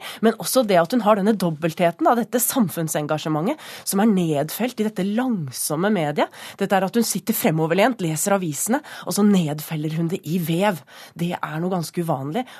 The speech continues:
og ganske fantastisk. Og jeg, dette er ikke bare nesten en anbefaling, det er nesten en oppfordring. Dette må man få med seg.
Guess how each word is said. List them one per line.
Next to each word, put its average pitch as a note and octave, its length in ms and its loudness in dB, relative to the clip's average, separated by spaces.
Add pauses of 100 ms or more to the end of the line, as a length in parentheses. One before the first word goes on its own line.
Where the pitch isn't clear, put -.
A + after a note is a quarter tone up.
og D#3+ 160 -4
ganske D#3 320 -8
fantastisk. - 600 -8
Og F3+ 80 2
jeg, - 260 -4
dette G3+ 160 2
er G3 160 4
ikke F#3+ 80 -6
bare D#3 240 2
nesten D#3+ 320 -2
en D3 160 0
anbefaling, D3 400 0
det E3 80 4
er E3+ 80 -2
nesten E3+ 160 -4
en - 80 -10
oppfordring. D3 480 -4 (160)
Dette - 320 0
må D#3 480 6
man F3 240 2
få D#3 160 0
med - 80 -6
seg. - 160 -12